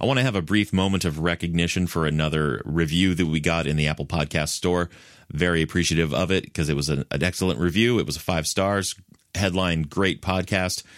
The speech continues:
And this reviewer says, "If you are a Barca fan and like to hear what happened with the team after every match, Barca Talk is the podcast to listen to. They don't just talk about it. They analyze the game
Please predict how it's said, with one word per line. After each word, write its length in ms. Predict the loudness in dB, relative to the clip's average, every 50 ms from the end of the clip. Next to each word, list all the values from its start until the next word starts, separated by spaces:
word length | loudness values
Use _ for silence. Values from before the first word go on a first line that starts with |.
| -20 -20 -20 -20 _ _ -4
And 340 | -2 0 0 0 0 0 0
this 200 | 0 0 0 0
reviewer 420 | 0 0 2 2 2 2 2 2
says, 360 | 0 0 0 0 0 0 -2 -2
"If 220 | -2 -2 -2 0
you 160 | 0 2 2
are 140 | 2 2 0
a 60 | 0
Barca 300 | 0 0 -2 -2 -2 -2
fan 300 | -2 0 0 0 0 0
and 160 | 0 0 0 0
like 200 | 0 0 0 0
to 80 | -2
hear 220 | 0 0 2 2 2
what 220 | 2 0 0 0
happened 360 | 0 0 -2 -2 -2 -4 -2
with 100 | -2 -2
the 80 | -4 -4
team 320 | -2 0 0 2 2 0
after 240 | 0 -2 -2 -2 -2
every 260 | 0 0 0 0 0
match, 360 | 0 2 0 0 -2 -4 -6 -12 -14 -20 -20 -14 -6 -2
Barca 260 | -2 0 0 0 0
Talk 260 | 0 0 -2 -2 -2 -2
is 160 | -2 -2 0 0
the 100 | -2 -2
podcast 480 | -2 -2 -2 -2 -2 -2 -2 -2 -2 -2
to 60 | -2
listen 300 | 0 0 0 0 -2 -2
to. 220 | -2 -2 -2 -4 -4 -10 -20 -20 -8 -2 0
They 100 | 2 2
don't 220 | 2 2 0 0
just 200 | -2 -2 -2 -2
talk 220 | -2 -2 -2 0
about 260 | -2 -2 0 0 0 0
it. 160 | -2 -2 -4 -10 _ -2
They 160 | -2 0 0
analyze 440 | 0 0 0 0 0 -2 -2 -2 -2
the 80 | -2
game 320 | -2 0 0 0 0 -2